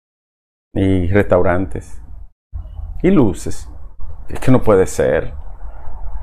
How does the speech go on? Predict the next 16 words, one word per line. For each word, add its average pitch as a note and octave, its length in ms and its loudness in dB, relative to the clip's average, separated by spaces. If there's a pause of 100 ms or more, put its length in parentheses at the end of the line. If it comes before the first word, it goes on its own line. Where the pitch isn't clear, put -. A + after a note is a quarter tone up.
(880)
Donde G#2 260 4
los F#2 260 0
más A2 280 0
fuertes C3+ 760 0 (240)
imponen G#2 520 2
la C3 80 6
ley. A#2+ 340 2
Así. - 420 -4 (600)
No. - 400 -8 (1500)
Entonces - 380 0
esto, - 220 -2
esto B2+ 320 -2
también A2+ 420 -2
es - 340 -6 (1300)
una A#2 180 6
lección, G2 640 -2